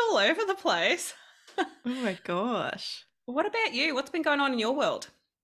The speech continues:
Speaker 2: Oh my God, what has not been happening in my world? I feel like, same as you, we've been super busy.
Speaker 1: Mm-hmm.
Speaker 2: Yeah, it's just been a bit crazy. And I feel like now that I'm thinking about it, like,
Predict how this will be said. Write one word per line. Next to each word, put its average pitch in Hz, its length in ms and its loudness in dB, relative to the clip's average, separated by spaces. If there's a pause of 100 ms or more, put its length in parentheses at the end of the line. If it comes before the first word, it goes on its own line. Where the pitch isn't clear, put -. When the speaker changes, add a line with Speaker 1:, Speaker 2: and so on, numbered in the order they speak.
(640)
Speaker 2:
Oh 202 240 4
my 175 160 2
God, 143 320 0
what 185 160 0
has 262 180 0
not 170 320 0
been 180 180 -2
happening 156 520 -2
in 151 100 -4
my 147 200 0
world? 147 520 -2 (840)
I 208 100 -4
feel 220 260 2
like, 220 420 0 (400)
same 208 320 2
as 202 160 0
you, 180 260 2
we've 190 220 -2
been 170 400 -4
super 175 880 2 (180)
busy. 165 600 2 (180)
Speaker 1:
Mm-hmm. 190 460 -4 (1000)
Speaker 2:
Yeah, 240 360 4
it's 214 160 -4
just 240 200 -4
been 349 160 0
a 240 80 0
bit - 340 -2
crazy. 175 560 0
And 165 140 0
I 190 40 -2
feel 220 220 -2
like 220 200 -2
now 180 180 0
that 180 80 -4
I'm 180 140 -4
thinking 180 380 -4
about 151 280 2
it, 139 80 -2
like, - 240 -2